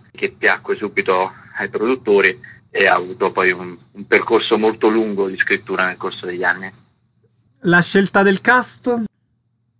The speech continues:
Speaker 1: La scelta di Renato Carpentieri e Andrea Renzi nel cast derivano soprattutto dal fatto che sono tra gli attori più importanti della scena teatrale e cinematografica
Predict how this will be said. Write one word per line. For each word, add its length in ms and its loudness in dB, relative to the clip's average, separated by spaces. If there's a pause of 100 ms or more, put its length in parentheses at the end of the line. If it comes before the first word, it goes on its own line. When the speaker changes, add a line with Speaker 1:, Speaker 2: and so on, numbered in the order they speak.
Speaker 1:
La 160 0
scelta 400 2
di 260 4
Renato 340 4
Carpentieri 520 2
e 20 6
Andrea 240 2
Renzi 340 0
nel 200 -4
cast 640 -2
derivano 440 0
soprattutto 460 -4
dal 120 -2
fatto 280 -8
che 320 -2 (240)
sono 320 0
tra 160 0
gli 60 4
attori 340 2
più 340 -4 (180)
importanti 600 0
della 160 0
scena 500 2
teatrale 760 2
e 140 -20
cinematografica 840 -2